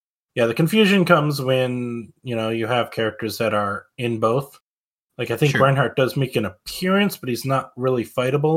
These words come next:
Speaker 1: or playable. Well, I don't think he's ever playable in the main games, but he's not fight-, he, you fight him in Thracia. He, like, makes an appearance as a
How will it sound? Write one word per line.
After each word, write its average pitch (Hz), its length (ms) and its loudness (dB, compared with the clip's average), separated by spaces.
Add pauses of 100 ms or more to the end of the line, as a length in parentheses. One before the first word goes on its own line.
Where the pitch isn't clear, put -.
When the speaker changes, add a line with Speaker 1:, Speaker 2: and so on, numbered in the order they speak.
Speaker 1:
or 110 360 -6
playable. 147 580 -2 (760)
Well, 117 120 2
I - 20 6
don't 123 160 2
think 127 120 -2
he's 113 100 -2
ever 117 160 2
playable 101 400 -4
in 98 100 -6
the 95 60 -10
main 98 240 -8
games, 101 360 -14
but 110 80 -6
he's 104 200 -10
not 117 260 -8
fight-, 120 340 -2
he, 123 280 -10
you 113 120 -12
fight 123 300 0
him 107 140 -4
in 98 300 -8 (540)
Thracia. 113 480 -2
He, 113 140 -8
like, 101 380 -8 (520)
makes 120 280 -4
an 120 80 0
appearance 120 500 -2
as 107 220 -2
a 98 360 -2